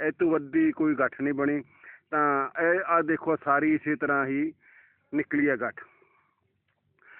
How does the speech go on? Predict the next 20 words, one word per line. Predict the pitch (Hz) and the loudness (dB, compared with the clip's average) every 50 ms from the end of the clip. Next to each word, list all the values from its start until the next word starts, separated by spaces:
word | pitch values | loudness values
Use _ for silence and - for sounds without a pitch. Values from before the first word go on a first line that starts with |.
| - - - - _ _ - | -20 -20 -20 -20 _ _ 0
ਤਾਂ | 156 147 147 139 135 127 123 110 - 143 | 2 2 4 4 2 2 0 -2 -6 -4
ਬੜੀ | 131 151 151 160 175 | 0 2 2 4 4
ਅਫਸੋਸ | 170 151 - - 160 160 160 135 | 2 0 0 0 0 0 0 2
ਦੀ | 139 175 160 160 | 0 0 2 4
ਗੱਲ | 160 156 156 160 | 4 4 4 2
ਹੈ | 160 | 2
ਕਿ | 151 160 160 | 2 0 0
ਕਈ | - 160 156 156 | 0 2 2 4
ਵਾਰ | 156 156 156 | 4 4 4
ਆਪਾਂ | 156 151 - 156 156 | 2 2 2 0 0
ਬਿਨਾਂ | 143 123 147 151 160 160 160 165 165 139 - | 0 0 2 2 2 2 2 2 0 0 -2
ਸਮਝੇ | - 147 156 165 147 175 175 | 0 0 2 2 2 2 2
ਤੋਂ | - - 165 156 147 | 2 2 2 2 2
ਹੀ, | 151 156 156 | 2 0 0
ਬਣਾ, | 135 135 147 151 151 151 151 - - - - - - - - - - | 0 0 0 2 2 2 0 -2 -4 -10 -16 -18 -18 -20 -16 -8 -2
ਬਿਨਾਂ | 143 147 160 160 | 0 2 2 2
ਕਿਸੇ | 151 160 156 - - 160 156 151 151 143 143 135 - - _ _ - - - _ _ _ _ _ _ _ - - - - - - _ _ - | 2 -2 -2 -2 0 2 2 2 2 2 0 -2 -4 -10 _ _ -20 -20 -20 _ _ _ _ _ _ _ -20 -20 -20 -20 -20 -20 _ _ -4
ਜਾਣਕਾਰੀ | 127 147 147 151 147 - 156 151 156 156 | 0 2 2 2 2 2 2 4 4 2
ਤੋਂ | 131 160 156 151 | 2 2 2 2
ਆਪਾਂ | 147 - - 156 151 151 151 151 156 - | 2 2 2 2 2 2 2 0 -2 -6